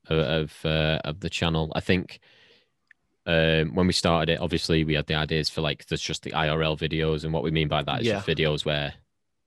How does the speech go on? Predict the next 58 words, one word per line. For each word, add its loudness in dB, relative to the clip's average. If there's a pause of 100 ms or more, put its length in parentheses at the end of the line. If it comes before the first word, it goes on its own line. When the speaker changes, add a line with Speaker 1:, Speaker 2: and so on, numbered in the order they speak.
Speaker 2:
We're -2
both -2
together -4
and, -2
like, -6
Speaker 1:
we're -4
Speaker 2:
say, -2
Speaker 1:
just -4
Speaker 2:
my -4
Speaker 1:
both 2
Speaker 2:
God, -2
Speaker 1:
together, 2
Speaker 2:
we're 0
out 0
Speaker 1:
just -2
Speaker 2:
and -12
Speaker 1:
doing 0
mad -4
shit. -4
Speaker 2:
out 2
in -2
the 4
world. 4 (360)
Speaker 1:
Yeah. 0
And -2
then 0
we 0
were 4
always 4
gonna 0
do 0
a -2
podcast. -4 (480)
Speaker 2:
It 0
was 4
always 10
gonna 6
come 6
Speaker 1:
Um, 4
Speaker 2:
eventually, 2
yeah. 4 (140)
Speaker 1:
Yeah, 4
but 0
we 4
were 4
just -2
waiting 2
for -4
the 2
Speaker 2:
Obviously. 0
Speaker 1:
funds 2
because 0
we 4
were, 4 (100)
we -2
wanted 4
to -4
be, 2